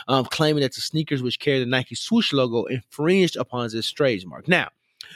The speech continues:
uh, mischief lawyers argue that the Satan shoes were not typical sneakers,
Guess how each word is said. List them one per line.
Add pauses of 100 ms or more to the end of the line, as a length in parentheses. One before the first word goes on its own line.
(240)
uh,
mischief
lawyers
argue
that
the
Satan
shoes
were
not
typical
sneakers,